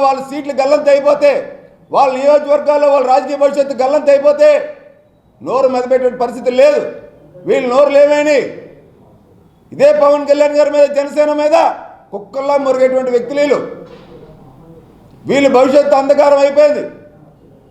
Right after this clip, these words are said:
అంటే ఒకటి గుర్తుపెట్టుకోండి, నీతిగా,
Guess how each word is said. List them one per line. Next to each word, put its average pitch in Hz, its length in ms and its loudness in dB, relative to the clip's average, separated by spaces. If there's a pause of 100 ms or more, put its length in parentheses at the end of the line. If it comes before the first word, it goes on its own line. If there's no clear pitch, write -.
(260)
అంటే 226 180 -2 (100)
ఒకటి 262 220 0
గుర్తుపెట్టుకోండి, 294 680 -2 (1400)
నీతిగా, 285 420 0